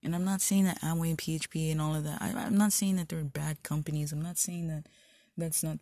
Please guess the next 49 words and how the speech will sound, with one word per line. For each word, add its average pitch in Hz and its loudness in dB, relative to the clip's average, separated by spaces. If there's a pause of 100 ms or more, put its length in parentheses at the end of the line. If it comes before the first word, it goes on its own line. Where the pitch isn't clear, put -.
if, 165 -2
if 220 -4
that's 220 2
for - 2
you, 226 4
then 180 2
it's 160 0
for - -4
you. 180 0 (640)
You 156 -2
know, 180 2
I'm 175 2
not 202 6
saying 208 8
it's 160 6
something - 2
like 156 2
a 143 -2
scam 156 6
or 165 8
anything 147 2
like 143 -2
that. 151 -2
Like, 151 0
it 175 2
works 202 4
if 156 -4
you, 151 0
if - -4
it, - -6 (380)
if 156 4
you 151 2
make 143 4
it - 2
work. 127 -2 (2750)
And 156 2
that's 170 2
just - 0
not 165 -2
the 147 -2
vehicle 143 -4
that 131 -6
I'm 143 0
using. 131 -4 (1300)
It 135 -2
might 160 2
be 175 -4
for 156 -6
you. 156 -4